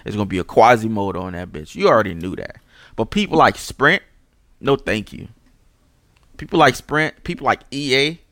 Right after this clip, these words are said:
Look, I, I don't even know if y'all into video games like that. Hopefully you are,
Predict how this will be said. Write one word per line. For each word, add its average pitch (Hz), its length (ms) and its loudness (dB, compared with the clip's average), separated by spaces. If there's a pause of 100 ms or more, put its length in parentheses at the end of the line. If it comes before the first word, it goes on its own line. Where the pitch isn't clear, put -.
(500)
Look, - 280 0 (160)
I, 101 220 0
I 165 160 6
don't 151 140 2
even 120 220 -2
know 113 100 0
if 104 100 -4
y'all 98 200 2
into 95 200 -8
video 87 340 -6
games 80 300 -8
like 76 200 -10
that. - 260 -6
Hopefully 110 380 2
you 90 260 -4
are, 92 240 -2